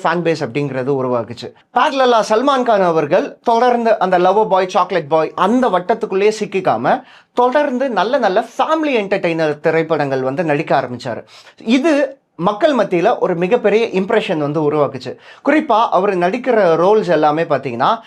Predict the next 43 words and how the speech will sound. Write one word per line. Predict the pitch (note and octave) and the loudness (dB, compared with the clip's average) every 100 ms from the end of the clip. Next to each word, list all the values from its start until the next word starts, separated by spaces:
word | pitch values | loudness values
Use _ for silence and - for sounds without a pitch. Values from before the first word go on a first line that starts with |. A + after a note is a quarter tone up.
| - | -14
நம்ம | - F3 C#4 E4+ | -2 0 2 2
வீட்ல | C#4 D4 C#4+ B3+ | 0 -2 0 2
இருந்து | A3 A#3+ | 2 2
ஒரு | A3+ F3 | 0 0
பையன் | F3 E3+ F#3 - - _ _ | -2 0 -2 -2 -10 _ _
இருந்தா | F#3 G3+ G3 | 0 0 2
எப்படி | F#3+ D3+ F#3 | 0 2 2
இருக்கும் | D#3 C3+ D3+ - | 2 0 -2 -2
அப்படின்ற | F3 F3+ C4 A#3+ G#3+ | -2 0 0 0 0
மாதிரி | F#3+ F#3 G3+ | 2 0 0
ரோல்ஸ் | F3+ D#3 E3+ D#3+ | 0 2 0 0
வந்து | D3+ C#3+ | -2 -2
நடிக்க | D3 C#3+ D#3 C#3+ | 0 -2 0 0
ஆரம்பிச்சாரு. | B2 A#2+ B2 A#2 - - - | -2 -6 -8 -8 -14 -18 -8
ஆக்சுவலா | - - B3 B3 - | -6 -2 0 0 -2
அப்பவே | F3 - D4 D4 D4 | -4 2 2 4 2
வந்து | G#3 A3+ | 0 0
அந்த | G#3+ F3+ | -2 0
ஃபேன் | G3 B3+ A3+ | 0 2 0
பேஸ் | F#3 | 0
வந்து | E3 G3+ | 0 0
லைட்டா | E3+ E3+ G#3 | 0 0 -2
ஸ்பிளிட் | G3 - F#3 F#3 | -2 -2 -2 2
ஆக | F3+ D3 | 0 2
ஆரம்பிச்சிருச்சு. | C#3+ E3 D3+ C3 - - - - - | 2 0 -6 -10 -10 -12 -14 -20 -8
நான் | D#3+ F3+ | 0 2
வந்து | F#3+ A3+ A3 | 2 2 0
தீவிர | - A3+ A3 G#3+ | 0 0 2 2
எஸ் | E3 G3 | 2 2
ஆர் | F#3 - | 0 2
கே | D#3 | -4
ஃபேன், | C#3+ C#3+ | -2 -4
ஏன்னா | C#3 F#3+ | 0 2
அவர் | A3+ F#3+ F#3+ | 2 2 2
வந்து | F#3+ F3 A3 C4 | 0 2 0 0
என்ன | E3 E3+ | -2 0
மாதிரியே | F3+ F3+ F3+ E3 | 2 2 2 0
இருக்காரு | C#3 D3 | 2 0
அப்படின்ற | C#3+ B2 D#3+ D#3 | 0 -2 -4 -2
ஒரு | D3 B2+ | -2 -2
கூட்டமும், | D3 C#3 B2+ D3 B3 - - - | -6 -6 -4 -4 -8 -14 -20 -4
இன்னொரு | A3 C#4+ D4 | 2 4 2
பக்கம் | G3 G3+ F#3+ - | 0 -2 -4 -6